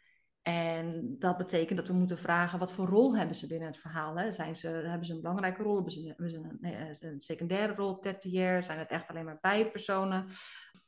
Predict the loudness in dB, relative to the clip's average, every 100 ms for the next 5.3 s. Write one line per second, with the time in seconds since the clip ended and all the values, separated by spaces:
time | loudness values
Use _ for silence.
0 | _ -20 _ 10 12 12 12 10 6 2
1 | -2 0 0 0 -2 -2 -2 -4 0 0
2 | 2 2 2 2 -2 -4 -2 2 6 6
3 | 4 4 4 4 0 -2 -2 -2 -4 -4
4 | 0 4 4 2 0 -4 -6 -6 0 2
5 | 2 -2